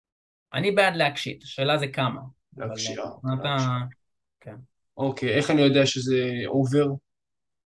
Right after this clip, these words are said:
Speaker 1: אה, אם אתה, אמ, יש עכשיו, אה,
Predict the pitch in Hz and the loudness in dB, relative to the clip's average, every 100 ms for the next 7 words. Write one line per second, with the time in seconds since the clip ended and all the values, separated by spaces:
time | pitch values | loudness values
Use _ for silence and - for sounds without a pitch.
0 | _ _ _ _ _ - 135 135 135 135 | _ _ _ _ _ -2 2 4 6 6
1 | 135 131 131 - - - _ _ _ _ | 6 4 2 -6 -16 -20 _ _ _ _
2 | - 156 165 165 156 147 143 143 139 139 | 0 4 4 6 4 4 2 2 2 2
3 | 135 - _ - 127 120 120 123 117 - | 0 -4 _ -6 -4 -4 -4 -4 -6 -12
4 | _ _ _ _ _ - 156 147 151 151 | _ _ _ _ _ 0 2 2 0 -2
5 | 143 143 135 131 | 0 0 2 2